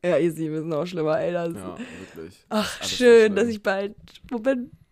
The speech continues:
Speaker 1: wo es egal ist, ob die Deutsche Bahn Verspätung hat.
Speaker 2: Ja, du bist echt wirklich, du bist aus der, aus den Fängen der Deutschen Bahn raus, ey.
Speaker 1: Oh,
Speaker 2: Wirklich,
Speaker 1: ja.
Speaker 2: ja. Die letzte Fahrt bis zum, wo, von wo fliegt ihr nochmal? Köln-Bonn?
Speaker 1: Mhm.
Speaker 2: Ah ja, cool. Fährt
Speaker 1: Ja,
Speaker 2: ja auch schnell
Speaker 1: aber
Speaker 2: ein bisschen.
Speaker 1: wahrscheinlich, äh, werden wir sogar mit dem Auto gefahren.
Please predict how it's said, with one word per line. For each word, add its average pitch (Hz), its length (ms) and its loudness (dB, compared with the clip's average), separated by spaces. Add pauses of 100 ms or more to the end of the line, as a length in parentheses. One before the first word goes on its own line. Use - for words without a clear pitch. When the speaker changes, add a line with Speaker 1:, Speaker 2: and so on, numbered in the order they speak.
(140)
Speaker 1:
wo 370 100 -6
es 381 100 2
egal 294 460 -2
ist, 269 260 -12
ob - 120 -14
die 294 100 -6
Deutsche 262 280 -6
Bahn 262 220 -2
Verspätung 262 540 -8
hat. 262 380 -10
Speaker 2:
Ja, 104 280 -4
du 87 60 -10
bist 98 160 -8
echt 104 160 -6
wirklich, 107 260 -6
du 104 80 -10
bist 104 140 -4
aus 107 200 -2
der, 113 180 -2
aus 117 160 2
den 107 140 -6
Fängen 113 260 -2
der 107 100 -2
Deutschen 107 320 -4
Bahn 101 240 -2
raus, 98 380 -4
ey. 85 280 -8 (120)
Speaker 1:
Oh, 165 60 -2
Speaker 2:
Wirklich, 156 380 -2
Speaker 1:
ja. 165 220 -10
Speaker 2:
ja. 90 280 -10 (360)
Die 107 60 -6
letzte 110 360 -2
Fahrt 95 460 -4
bis - 140 -12
zum, 98 180 -12
wo, 113 120 -2
von 117 180 -2
wo 123 80 2
fliegt 160 240 -6
ihr 160 40 0
nochmal? 151 180 -4
Köln-Bonn? 127 500 -6 (400)
Speaker 1:
Mhm. 185 380 2 (240)
Speaker 2:
Ah 85 120 -8
ja, 71 240 -12 (400)
cool. 82 240 -10 (380)
Fährt 185 120 -8
Speaker 1:
Ja, 185 120 2
Speaker 2:
ja 170 60 2
auch 160 40 -4
schnell - 160 -4
Speaker 1:
aber 185 120 2
Speaker 2:
ein - 20 0
bisschen. 190 180 2
Speaker 1:
wahrscheinlich, 220 480 0
äh, 180 360 -2
werden 170 220 -8
wir 165 80 -8
sogar 165 200 -10
mit 151 160 -10
dem 131 80 -12
Auto 131 320 -10
gefahren. - 640 -18